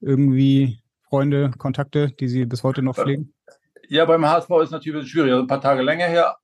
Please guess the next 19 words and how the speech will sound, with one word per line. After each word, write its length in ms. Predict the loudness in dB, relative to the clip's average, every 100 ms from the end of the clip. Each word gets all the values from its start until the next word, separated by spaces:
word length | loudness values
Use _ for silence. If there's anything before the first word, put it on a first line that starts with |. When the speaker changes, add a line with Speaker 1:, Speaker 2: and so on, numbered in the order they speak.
| _
Speaker 2:
Aber 720 | 2 4 2 2 0 0 -2 -10
wenn 320 | -14 -12 -10
wir 140 | -6
uns 160 | -4 -2
sehen, 260 | -2 -2
so 140 | -2 -2
mit 180 | -2 -4
Dick, 220 | -6 -6
äh, 400 | -4 -2 -2 0
Dammeier, 560 | 0 2 2 2 2
Ballwanz 640 | 2 0 0 0 -2 -2 -6
und, 320 | -8 -10 -10
äh, 320 | -2 0 0
wie 100 | -4
sie 100 | 0
alle 140 | 2 2
hießen, 360 | -4 -8 -12
die 60 | -16
Spezialisten, 800 | -12 -4 -2 0 -2 -4 -6 -6